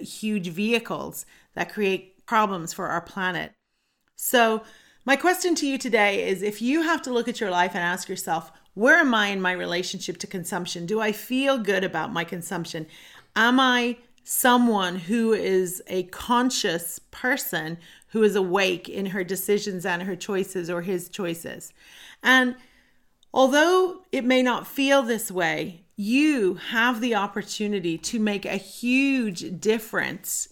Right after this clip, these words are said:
in people's lives and in our world. What I want you to do is to really ask yourself,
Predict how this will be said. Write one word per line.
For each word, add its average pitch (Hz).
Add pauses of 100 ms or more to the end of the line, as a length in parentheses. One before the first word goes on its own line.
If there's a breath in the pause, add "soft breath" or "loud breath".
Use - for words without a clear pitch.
in 196
people's 202
lives 165
and 202
in 185
our 165
world. 160 (880)
What 233
I 330
want 262
you 226
to 202
do 180
is 180
to 214
really 254
ask 196
yourself, 175